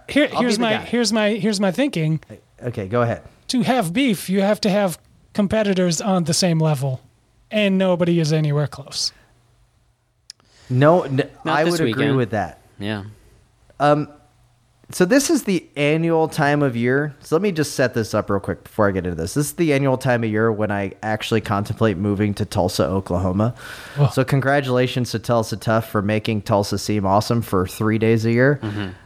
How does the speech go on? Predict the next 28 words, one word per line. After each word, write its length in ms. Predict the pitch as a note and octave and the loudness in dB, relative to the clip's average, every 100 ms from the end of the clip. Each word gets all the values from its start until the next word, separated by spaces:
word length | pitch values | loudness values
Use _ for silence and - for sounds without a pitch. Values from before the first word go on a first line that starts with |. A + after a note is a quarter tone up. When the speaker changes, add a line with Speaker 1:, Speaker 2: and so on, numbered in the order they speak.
| - - | -18 -4
Speaker 2:
I'm 160 | D#3+ | -2
not 200 | A3+ A3 | 0 0
gonna 160 | G#3+ F#3 | 0 0
lie, 400 | F#3+ F#3+ E3 E3 - - | 2 2 0 -2 -8 -4
I 100 | C3 | -2
did 240 | B2+ E3 D#3+ | 0 -2 0
go 160 | D#3+ | 0
on 140 | D#3 D3 | 2 0
Zillow 520 | A2 C3 D3+ F3+ F3 | 0 2 2 0 -2
to 120 | - | -6
see 200 | A#2 C3+ | -4 0
if 120 | C3 | 0
there 120 | B2+ B2 | 2 2
was 140 | A#2 | 2
any 140 | A#2 | -2
houses 500 | A2 B2 D3+ D#3 D#3+ | -2 0 0 0 -4
for 180 | - C#3 | -2 -2
sale 560 | - - C#3+ C3 A#2+ - | 0 2 4 4 2 0
on 320 | - A#2+ C3 B2 | 0 2 2 0
Crybaby 800 | - - G#2 B2 A#2+ A#2+ A#2+ G#2+ | -6 0 2 2 2 2 2 0
Hill 380 | A2+ A2+ C#3 - | 2 2 2 0
in 160 | A2+ G#2+ | -4 -2
the 120 | G2+ | -2
lovely 360 | G#2 G#2+ A2 G2+ | 0 0 0 0
Riverview 560 | F#2+ G2+ A#2 A2+ B2+ | -2 0 -2 0 -2
neighborhood. 540 | B2+ C3 C#3 C#3+ D3+ C3+ - | 0 0 0 2 0 -4 -14
Speaker 1:
Mm-hmm. 240 | F3 C#3+ D3 | -4 -2 2
Speaker 2:
Um, 420 | A2 A2 G#2+ G#2 | 4 4 2 -4